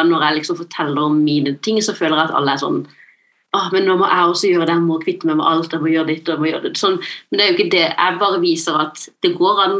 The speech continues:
å leve med, eller sånn, jeg klarer å leve med tjue plagg, jeg synes det er kjempe, eh, synes det funker veldig fint, eh, og kanskje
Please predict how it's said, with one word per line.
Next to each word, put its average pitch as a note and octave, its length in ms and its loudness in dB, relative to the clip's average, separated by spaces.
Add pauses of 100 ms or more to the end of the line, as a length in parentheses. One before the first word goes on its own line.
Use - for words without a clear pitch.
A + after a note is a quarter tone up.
å F3 160 2
leve E3 320 0
med, E3+ 140 -2
eller E3 180 -4
sånn, D#3 160 0
jeg - 160 -2
klarer E3 240 0
å D#3 60 0
leve D3 180 -2
med E3 140 -2
tjue D3+ 400 0
plagg, F#3+ 260 2
jeg D#3 240 0 (160)
synes D#3+ 240 -2
det E3 80 2
er E3 80 -2
kjempe, - 380 -2 (340)
eh, D3 320 0 (320)
synes E3 320 -2
det E3+ 100 0
funker D#3 300 2
veldig D#3+ 160 0
fint, B3 340 0 (540)
eh, F3 320 4
og F3 320 2
kanskje E3+ 560 0